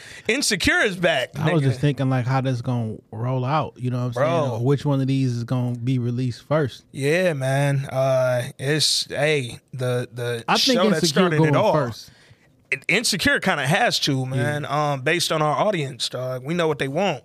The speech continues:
Speaker 2: So what I think we gon-, what we should do, we gonna have a meeting in front of everybody.
Speaker 1: Yeah, yeah, yeah.
Speaker 2: We should probably get Insecure,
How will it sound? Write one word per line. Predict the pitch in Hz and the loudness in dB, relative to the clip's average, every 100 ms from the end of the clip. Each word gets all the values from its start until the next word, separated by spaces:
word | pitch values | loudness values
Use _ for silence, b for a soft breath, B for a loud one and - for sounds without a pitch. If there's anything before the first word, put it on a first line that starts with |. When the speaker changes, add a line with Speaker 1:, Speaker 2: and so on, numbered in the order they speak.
| _ | _
Speaker 2:
So | - 165 | 0 2
what | 180 | 2
I | |
think | 214 202 175 143 | 2 0 0 2
we | 151 | 2
gon-, | 143 139 131 - | 2 0 -2 -6
what | 131 135 | -6 -2
we | 143 | 0
should | 131 131 120 | 0 -2 -2
do, | 127 127 | -2 -2
we | 117 147 | -2 -2
gonna | 139 | 0
have | 120 113 | 0 0
a | |
meeting | 110 113 113 | -2 -4 -4
in | 113 | -6
front | 113 110 | -8 -8
of | |
everybody. | 104 104 104 110 | -8 -10 -10 -10
Speaker 1:
Yeah, | 139 233 | -2 2
yeah, | 214 214 214 165 | 4 4 2 0
yeah. | 113 | -2
Speaker 2:
We | 147 | 0
should | 175 190 160 | 2 2 2
probably | 160 151 | 2 2
get | 139 143 131 | 2 0 2
Insecure, | 147 131 127 156 160 165 160 | 0 0 -4 0 2 2 -2